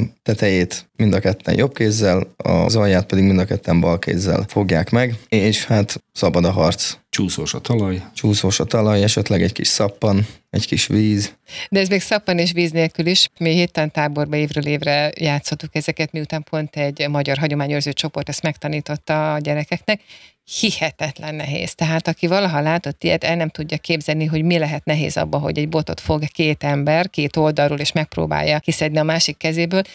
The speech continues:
Speaker 3: De miután abba hagyták, a férfiak küzdöttek ebbe, azt mondták, hogy még életükbe így nem fáradtak el, ilyen két-három perces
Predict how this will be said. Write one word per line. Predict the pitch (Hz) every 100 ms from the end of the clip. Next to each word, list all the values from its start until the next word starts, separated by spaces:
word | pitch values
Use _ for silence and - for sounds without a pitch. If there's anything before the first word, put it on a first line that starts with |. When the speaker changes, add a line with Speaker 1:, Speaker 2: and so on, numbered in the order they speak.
| - - -
Speaker 3:
De | 185
miután | 196 214 214 190 165
abba | 170 170 147
hagyták, | 139 139 - 175 196 208
a | 165 135 139 143 -
férfiak | - 143 143 - 147 147 _ 175
küzdöttek | - - - 160 147 - 147
ebbe, | 160 170 196 - _
azt | - 175
mondták, | 185 170
hogy | 180
még | 165 156
életükbe | 156 - - 175 151
így | 156
nem | - 78
fáradtak | - - - - - -
el, | - - 147
ilyen | - 147
két-három | 147 165 - - 151 180 160
perces | - 156 - - 160 -